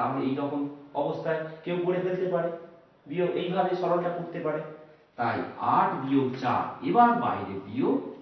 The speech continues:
দুই, সমান, তাহলে প্রথম বন্ধনী মানে প্রথম বন্ধনীর কাজটা আগে করতে হবে। তাহলে আট থেকে চার বাদ দাও, আট থেকে চার বাদ দিলে চার, বাইরে আছে বিয়োগ দুই, সমান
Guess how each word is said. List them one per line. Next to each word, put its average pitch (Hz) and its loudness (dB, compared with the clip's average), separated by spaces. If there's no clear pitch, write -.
দুই, 90 -12
সমান, 196 0
তাহলে 175 2
প্রথম 202 2
বন্ধনী 214 4
মানে 185 4
প্রথম 185 0
বন্ধনীর 190 4
কাজটা 196 6
আগে 190 2
করতে 185 -2
হবে। 175 -2
তাহলে 95 -8
আট 123 2
থেকে 131 -4
চার 131 2
বাদ 123 0
দাও, 123 0
আট - 0
থেকে 123 -4
চার 117 -2
বাদ 110 -2
দিলে 107 -6
চার, 165 0
বাইরে 123 2
আছে 117 -2
বিয়োগ 175 4
দুই, 165 0
সমান 117 -2